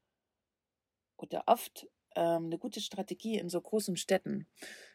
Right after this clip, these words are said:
vor allen Dingen im Süden, weil sich da mal eben ganz schnell so 'ne drei-, vierspurige Autobahn teilen kann. Ähm,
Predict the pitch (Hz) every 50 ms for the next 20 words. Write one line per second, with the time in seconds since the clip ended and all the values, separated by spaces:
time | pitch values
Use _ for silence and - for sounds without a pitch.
0 | _ _ - - - - 196 208 208 190 - 180 175 165 185 208 196 180 156 156
1 | 160 165 - 180 180 185 180 190 180 - - 185 185 190 190 185 190 190 196 196
2 | 196 - - 220 208 220 220 202 - 240 269 285 - - - - 214 208 214 226
3 | 214 196 185 170 160 180 185 180 185 190 185 - 190 214 247 240 - - 220 233
4 | 220 - - - 226 208 226 214 - 180 - - 208 214 - 226 180 175 175 175
5 | 170 170 165 180 - _ - 185 220 220 214 190 165 160 156 - 180 139 - 151
6 | 170 190 208 - - - - - - - - _ - 165 170 170 175 170 170 170
7 | 170 170 170 170